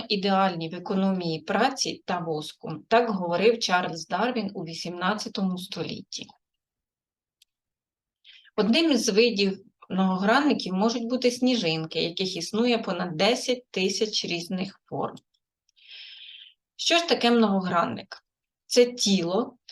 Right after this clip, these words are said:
поверхня якого складається із скінченної кількості многокутників.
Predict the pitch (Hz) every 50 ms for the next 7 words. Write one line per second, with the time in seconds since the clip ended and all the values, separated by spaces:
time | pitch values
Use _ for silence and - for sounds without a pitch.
0 | - - _ - 220 214 208 220 220 220 202 196 - 214 202 185 175 175 175 -
1 | 196 214 226 254 294 285 285 - - 226 214 196 214 220 240 247 247 247 - 262
2 | 247 - - 208 190 190 - - - - 196 190 180 - - 196 190 190 214 233
3 | 254 254 254 247 247 - 196 175 170 - - 180 185 - - - 196 190 190 190
4 | 190 185 190 190 - - 226 214 214 - 170 147 143 147 - - 240 - -